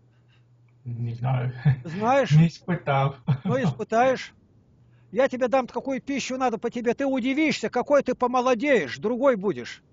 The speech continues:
Speaker 2: Совершенно. Ты приедешь, на все будешь глядеть, как бы всеохватным оком хватать все.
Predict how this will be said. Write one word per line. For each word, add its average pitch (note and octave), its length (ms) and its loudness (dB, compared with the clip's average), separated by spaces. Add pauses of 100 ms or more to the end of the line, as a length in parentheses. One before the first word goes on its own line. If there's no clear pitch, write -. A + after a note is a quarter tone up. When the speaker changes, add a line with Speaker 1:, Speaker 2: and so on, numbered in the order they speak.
(1040)
Speaker 2:
Совершенно. A3 680 0 (460)
Ты C#4 120 -4
приедешь, C#4 460 -2 (180)
на A3+ 160 -2
все C#4+ 220 2
будешь B3 260 -2
глядеть, A#3+ 420 0 (260)
как A#3+ 180 0
бы A#3 100 0
всеохватным B3+ 720 0
оком B3+ 280 4
хватать A3+ 400 -6
все. C3+ 300 -8